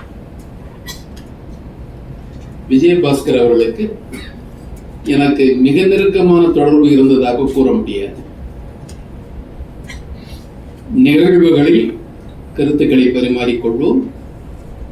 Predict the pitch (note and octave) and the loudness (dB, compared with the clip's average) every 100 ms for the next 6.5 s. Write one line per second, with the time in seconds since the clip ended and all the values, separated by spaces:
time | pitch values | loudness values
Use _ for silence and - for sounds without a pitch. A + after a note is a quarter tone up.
0 | - C#3+ - F#3+ F3 D#3 D3+ C#3 C3+ C3 | -4 0 2 4 2 2 2 4 4 4
1 | B2 A2+ A#2+ A2+ A2 - - - - - | 2 0 -2 -4 -6 -6 -10 -18 -18 -18
2 | - - - - D3+ D#3+ D#3+ D3 C#3 A#2+ | -18 -18 -10 -2 0 0 0 0 2 2
3 | - - - - - - - - - - | 2 -2 -8 -16 -18 -18 -18 -18 -18 -20
4 | - - - - - - - - D#3+ E3 | -18 -18 -18 -18 -18 -18 -18 -8 0 4
5 | E3+ D#3 D3 C#3 - C3 A#2+ A#2 D#3 C3+ | 4 4 4 4 4 4 2 0 2 2
6 | B2+ B2 A#2+ A#2 G#2+ | 2 0 0 -2 -6